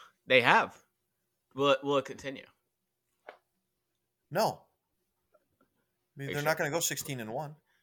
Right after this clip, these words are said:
Speaker 2: That doesn't mean I'm not buying it, though.
Speaker 1: <laughs> That's fair. That's fair.
Speaker 2: <laughs> Maybe
Speaker 1: So you
Speaker 2: they
Speaker 1: know
Speaker 2: will,
Speaker 1: the
Speaker 2: though.
Speaker 1: song, so you know the song we always listen to during Vikings games and we go crazy about? Called
Speaker 2: Yeah.
Speaker 1: Let's Go Crazy.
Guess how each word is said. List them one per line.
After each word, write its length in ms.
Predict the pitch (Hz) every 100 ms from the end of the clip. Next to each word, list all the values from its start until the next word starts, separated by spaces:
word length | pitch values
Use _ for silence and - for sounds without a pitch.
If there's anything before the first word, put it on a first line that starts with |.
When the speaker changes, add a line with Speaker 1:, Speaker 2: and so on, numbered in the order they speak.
| _ -
Speaker 2:
That 100 | 175
doesn't 200 | 151 131
mean 120 | 123
I'm 80 | 110
not 140 | 98
buying 220 | 104 151
it, 120 | 95
though. 160 | 90 107 - _
Speaker 1:
<laughs> 180 | 180 -
That's 1400 | 180 - 147 - 139 _ _ _ _ _ - _ - 92
fair. 220 | 101 90 - _ _ _ _ _ _ _
That's 120 | -
fair. 220 | - - - - -
Speaker 2:
<laughs> 60 | - - _ _ _ - - -
Maybe 160 | 147 -
Speaker 1:
So 0 |
you 40 |
Speaker 2:
they 60 | 208
Speaker 1:
know 40 |
Speaker 2:
will, 60 | 165
Speaker 1:
the 40 |
Speaker 2:
though. 60 | 165
Speaker 1:
song, 360 | 156 143 147 143 - _ - -
so 100 | 147
you 60 | 143
know 80 |
the 60 | 147
song 280 | 147 147 127
we 80 | 123
always 240 | 120 113
listen 220 | 107 -
to 240 | 110 117 113
during 220 | 110 104
Vikings 300 | 95 98 104
games 280 | 107 104 101
and 80 | 98
we 100 | 95
go 120 | 92
crazy 360 | - 92 98
about? 260 | 101 110 117 - _
Called 200 | - 90
Speaker 2:
Yeah. 120 | 190 277
Speaker 1:
Let's 120 | -
Go 120 | 92
Crazy. 380 | - 87 107